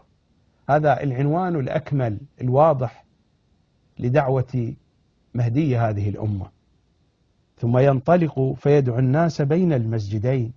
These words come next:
إلى كتاب الله وسنة رسوله والولاية لعلي بن أبي طالب والبراءة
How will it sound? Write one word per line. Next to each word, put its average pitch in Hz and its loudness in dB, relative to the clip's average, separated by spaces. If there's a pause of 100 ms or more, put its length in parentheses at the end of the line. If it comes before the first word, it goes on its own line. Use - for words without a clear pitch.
(420)
إلى 180 6
كتاب 139 2
الله 117 -2 (440)
وسنة 147 0
رسوله 117 -2 (500)
والولاية 123 0 (360)
لعلي 131 -2
بن 113 -4
أبي 107 -6
طالب 104 -4 (720)
والبراءة 107 0